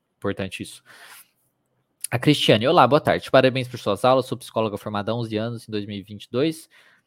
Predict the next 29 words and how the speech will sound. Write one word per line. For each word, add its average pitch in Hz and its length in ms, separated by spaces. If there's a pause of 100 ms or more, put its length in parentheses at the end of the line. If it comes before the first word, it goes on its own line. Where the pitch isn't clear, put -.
(260)
e 123 120
em 139 60
dois 135 180
mil 135 100
e 120 60
vinte 120 240
e - 40
dois 123 220
de-, 123 220
desejo 113 420
estudar 110 240
psicologia 117 380
clínica 123 400
e - 20
estudar 107 240
T 113 160
C 101 220
C. - 0
Seu - 140
canal 107 200
agrega 104 340
muito. 107 160
Que 214 100
bom, 175 180
fico - 180
feliz, 139 400 (340)
Cristiane, 104 360
fico - 200
muito 107 360